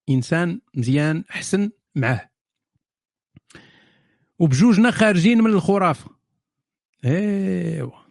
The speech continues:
شتي ك-، عرفتي المثل الإنجليزي أو العبارة الإنجليزية تتقول، الإنجليزية تتقول لك: "If it's too good to be true,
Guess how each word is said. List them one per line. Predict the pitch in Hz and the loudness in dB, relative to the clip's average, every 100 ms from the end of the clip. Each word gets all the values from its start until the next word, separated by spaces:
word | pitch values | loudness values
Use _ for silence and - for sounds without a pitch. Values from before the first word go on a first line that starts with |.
| _ | _
شتي | - - 190 | -18 -6 -4
ك-، | 170 185 196 | -2 -2 0
عرفتي | 170 190 160 - | -2 -2 -4 -2
المثل | 180 185 180 180 | 0 0 0 -2
الإنجليزي | 170 175 156 135 160 147 160 | 0 0 0 2 0 0 0
أو | 147 | 0
العبارة | 131 143 151 156 | 0 0 0 0
الإنجليزية | 151 147 123 147 151 | 0 0 2 2 0
تتقول، | 165 139 143 | -2 -4 -4
الإنجليزية | - 165 139 135 151 180 | -2 -2 0 0 0 0
تتقول | 160 139 151 180 | 0 -2 0 -2
لك: | - | 0
"If | 151 165 | 0 0
it's | 147 - - - | -2 -6 -8 -2
too | 214 | 0
good | 156 185 117 - _ - | 2 0 -2 -12 _ -4
to | |
be | 139 139 | -2 -2
true, | - 180 262 | 0 0 0